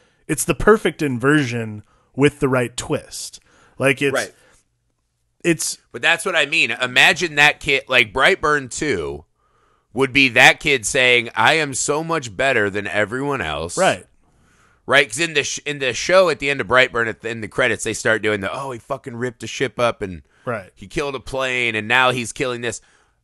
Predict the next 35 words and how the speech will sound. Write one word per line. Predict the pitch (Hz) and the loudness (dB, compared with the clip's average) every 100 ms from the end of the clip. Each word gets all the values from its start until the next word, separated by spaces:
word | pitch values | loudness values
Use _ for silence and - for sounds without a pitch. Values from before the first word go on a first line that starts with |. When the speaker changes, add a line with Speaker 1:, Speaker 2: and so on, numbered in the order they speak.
| _ _ _ _ - | _ _ _ _ -12
Speaker 2:
If | 139 | -10
you | 160 | -10
mixed | 147 170 - | -6 -4 -2
him | 190 | -4
with | 151 113 | -4 -6
Luthor, | 101 147 147 117 110 | -6 -6 -2 0 0
it | 113 | 0
would | 117 | -4
be | 117 | -4
focused | 104 - 120 117 101 - | -4 0 -2 -2 -8 -8
destruction. | 95 - 98 87 - 57 50 | -10 -6 -6 -4 -10 -14 -6
Speaker 1:
Right. | - 127 | -2 0
Speaker 2:
And | 110 127 | -2 4
that's | 151 175 - | 6 6 2
what | 160 135 | -2 -4
becomes | 120 131 107 - | -4 -4 -4 -8
scary | 131 120 107 | -4 -4 -2
is, | 90 | -6
what | 110 170 | -8 -10
if | |
you | 277 | -10
took | 233 - 143 | -12 -10 -8
Superman | - 160 139 123 120 113 | -10 -8 -6 -4 -4 -4
from | 120 | -8
this, | 113 107 - _ _ _ _ _ | -4 -6 -8 _ _ _ _ _
"I | 120 160 | 6 6
belong | 175 156 135 131 127 127 | 4 -2 -2 0 0 -4
to | 117 123 117 - | -6 -6 -6 -2
everyone," | 113 87 82 73 69 | -2 -2 -8 -8 -10
right? | 78 87 95 | -4 -4 4
"I | 131 | 6
am | 156 - | 6 2
hope | - 139 - | -2 -4 -6
for | - 120 117 | -12 -6 -6
mankind," | 110 113 107 - 127 107 87 80 73 | -2 -2 -2 -6 -4 -2 -2 -6 -12